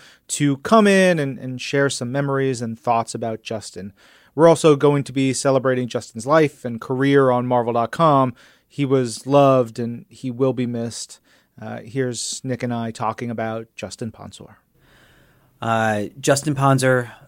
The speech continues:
Speaker 2: uh, legendary colorist, uh, Marvel exclusive for, God, I think the last fifteen years.
Speaker 1: Yeah, at, at least, right?
Speaker 2: Uh, passed away this past weekend.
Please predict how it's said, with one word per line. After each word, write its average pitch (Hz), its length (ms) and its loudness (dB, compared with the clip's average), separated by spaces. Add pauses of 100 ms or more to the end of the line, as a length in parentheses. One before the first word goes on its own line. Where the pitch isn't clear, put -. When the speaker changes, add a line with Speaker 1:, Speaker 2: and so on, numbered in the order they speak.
(140)
Speaker 2:
uh, 95 440 -8 (440)
legendary 117 880 0 (220)
colorist, 101 640 -4 (600)
uh, 90 400 -12 (480)
Marvel 117 600 0
exclusive 107 720 -6
for, 98 520 -8 (1080)
God, 101 180 -6
I 101 60 -10
think 98 220 -12
the 98 80 -12
last 98 540 -6 (340)
fifteen 117 520 -8
years. 123 440 -6
Speaker 1:
Yeah, 135 240 0
at, 117 260 -6
at 113 100 -6
least, 123 380 -8
right? 117 320 -14
Speaker 2:
Uh, 104 600 -2 (540)
passed 113 280 -6
away 101 260 -6
this 95 240 -12
past - 380 -12
weekend. 85 400 -16